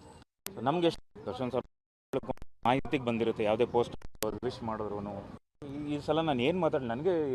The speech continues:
ಏನು ಕ್ಲಾರಿಟಿನೇ ಗೊತ್ತಿಲ್ಲ. So ಅದಕ್ಕೆ ನಾನು ಅವ್ರನ್ನ ಮೀಟ್ ಮಾಡೋವರೆಗೂ ನಾನು ಮಾತಾಡಬಾರ್ದು ಅಂತಲೇ ಇದ್ದೆ. ಆ,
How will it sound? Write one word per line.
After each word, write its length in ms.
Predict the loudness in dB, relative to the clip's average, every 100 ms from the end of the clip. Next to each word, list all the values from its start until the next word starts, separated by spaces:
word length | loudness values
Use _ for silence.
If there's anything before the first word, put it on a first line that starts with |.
| 0 0
ಏನು 180 | -4 -6
ಕ್ಲಾರಿಟಿನೇ 460 | -4 -4 -2 -4
ಗೊತ್ತಿಲ್ಲ. 440 | -6 -10 -10 -8 -8 -10 _ -18 -16 -14 -14 -14 -16 -16 -10 2
So 80 |
ಅದಕ್ಕೆ 220 | 4 8 8
ನಾನು 520 | 10 8 8 6 4
ಅವ್ರನ್ನ 300 | 2 2 2
ಮೀಟ್ 160 | 0
ಮಾಡೋವರೆಗೂ 400 | 2 6 6 4
ನಾನು 160 | 0 -2
ಮಾತಾಡಬಾರ್ದು 540 | 0 2 2 2 0
ಅಂತಲೇ 280 | -2 -4 -4
ಇದ್ದೆ. 220 | -6 -8 -10 -10 -18 -16 -14 -12 -10 -10 -10 -12 -12 -12 -10
ಆ, 60 | -4